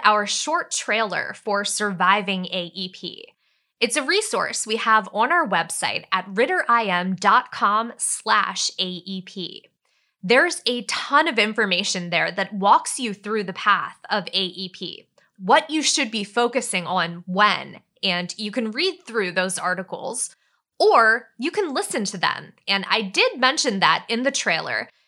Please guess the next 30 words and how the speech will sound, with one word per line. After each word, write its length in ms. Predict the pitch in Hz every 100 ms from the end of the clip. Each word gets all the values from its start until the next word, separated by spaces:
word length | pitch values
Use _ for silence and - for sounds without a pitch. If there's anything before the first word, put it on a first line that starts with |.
| _
and 220 | 226 233
we 100 | 220
listed 460 | 247 403 - 214 180
all 240 | - 214
of 80 | 247
the 140 | 240 -
episodes 580 | - 196 - 175 185
we 100 | 208
currently 520 | 202 - 359 370 202 190
had 320 | 196 180 -
published 560 | 185 175 147 196 - -
in 160 | 262
the 80 | 320
notes 420 | 233 175 - -
for 220 | - 190
that 240 | 165 160 -
trailer. 540 | - 170 160 - - _ _ _ _ _ _ -
I 80 | 214
mentioned 760 | 226 381 523 320 208 214 294 254
that 300 | 220 202 208
we 140 | 226
will 180 | 240 233
be 220 | 208 190
updating 580 | - 302 - 208 180 185
the 80 | 190
list 440 | 170 147 - - - -
throughout 520 | 247 339 262 185 180
A 80 | 196
E 220 | 180 190
P, 340 | 185 180 113